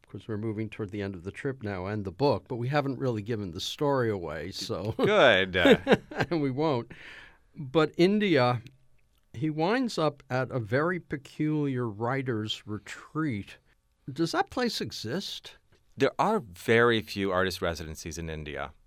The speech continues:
Speaker 2: and there's one that I went to in Kerala that was lovely. I think, again, what I expected from India was not what I found in Kerala, which was a strong Christian community. So I thought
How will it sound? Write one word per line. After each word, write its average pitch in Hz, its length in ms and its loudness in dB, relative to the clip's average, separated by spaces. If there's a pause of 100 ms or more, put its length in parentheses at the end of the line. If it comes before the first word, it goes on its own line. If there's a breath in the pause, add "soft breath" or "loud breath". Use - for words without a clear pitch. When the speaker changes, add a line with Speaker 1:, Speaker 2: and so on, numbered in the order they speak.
Speaker 2:
and 107 160 0
there's 101 200 0
one 113 220 2
that 131 100 2
I 92 100 4
went 90 300 -2
to 76 320 -8 (280)
in 107 280 -2
Kerala 95 460 0 (440 soft breath)
that 98 260 4
was 90 360 -8 (120)
lovely. 85 640 -2 (640)
I 92 120 -4
think, 117 320 -4
again, 104 400 0
what 101 160 0
I 101 200 2 (460)
expected - 520 -8
from 92 160 -8
India 87 260 -4
was 80 140 -12
not 90 260 -4
what 90 140 -4
I 80 340 -4
found 110 480 -2
in 85 160 -10
Kerala, 131 460 -2
which 90 240 -6
was 117 160 -6
a 92 80 -4
strong 98 560 -2
Christian 92 400 -6
community. 80 560 -10 (480 soft breath)
So 107 240 0
I 95 80 2
thought 101 340 0